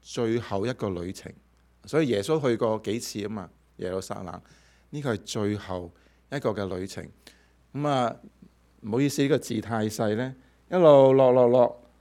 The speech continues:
落到最下邊呢，啊，嗰一個呢，就係耶利哥啊。啊，最下邊個耶利哥，如果你去過聖地呢，你去入耶路撒冷之前，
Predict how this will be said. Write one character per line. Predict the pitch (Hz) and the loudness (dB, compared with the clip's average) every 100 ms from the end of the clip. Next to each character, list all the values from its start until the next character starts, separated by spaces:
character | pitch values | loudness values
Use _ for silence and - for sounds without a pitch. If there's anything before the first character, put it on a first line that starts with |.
| _ - | _ -2
落 | 123 | -2
到 | 127 156 | 2 0
最 | 143 156 147 | 2 2 2
下 | 131 113 113 117 120 | 0 -2 2 2 2
邊 | 127 120 139 | 0 0 0
呢， | 175 - _ _ _ _ | -6 -10 _ _ _ _
啊， | 107 95 | -14 -12
嗰 | - 110 143 | 0 2 2
一 | 180 | 2
個 | - 135 135 | 2 4 4
呢， | 175 - _ _ _ - | 0 -8 _ _ _ -14
就 | - 110 107 | -4 -2 -2
係 | 110 104 104 - | -2 -2 -4 -6
耶 | 95 85 87 | -6 -6 -6
利 | 95 | -6
哥 | 95 - 123 | -8 -8 -6
啊。 | 101 - _ _ _ _ _ | -8 -12 _ _ _ _ _
啊， | - - | -20 -4
最 | 147 | 2
下 | 160 131 | 6 4
邊 | 127 | 4
個 | 147 | 0
耶 | 143 113 110 | 2 2 0
利 | 117 | -2
哥， | 117 160 160 - _ _ _ _ - | 0 0 -2 -4 _ _ _ _ -10
如 | 98 | -4
果 | 170 | 2
你 | 190 147 | 4 4
去 | 143 147 | 4 4
過 | 147 | 4
聖 | 143 139 139 | 2 -4 -2
地 | 110 117 | -2 -2
呢， | 160 - | -4 -6
你 | 120 | -4
去 | 123 139 135 | 0 0 2
入 | 120 | -2
耶 | 110 95 | -2 -2
路 | 101 110 | -2 -2
撒 | 143 123 | -2 -2
冷 | 127 | -4
之 | 165 160 | -4 -6
前， | - - 85 | -8 -12 -12